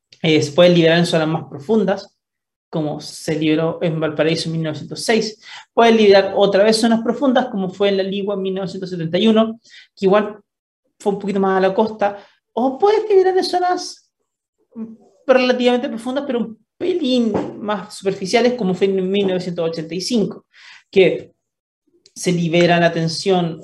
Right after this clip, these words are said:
o, o se libera una parte de la tensión, se, eh, digamos, desde,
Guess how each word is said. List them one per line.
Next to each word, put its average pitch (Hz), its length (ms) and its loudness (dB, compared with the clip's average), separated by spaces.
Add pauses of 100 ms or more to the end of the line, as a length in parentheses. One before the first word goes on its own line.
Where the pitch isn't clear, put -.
(140)
o, - 200 -18 (160)
o - 120 -8
se - 160 -12
libera 180 240 2
una 180 160 -2
parte 175 260 -4
de 165 60 -2
la 160 40 -6
tensión, 165 560 -6 (300)
se, - 460 -10
eh, 190 380 -4
digamos, 175 580 -4 (120)
desde, 160 800 -4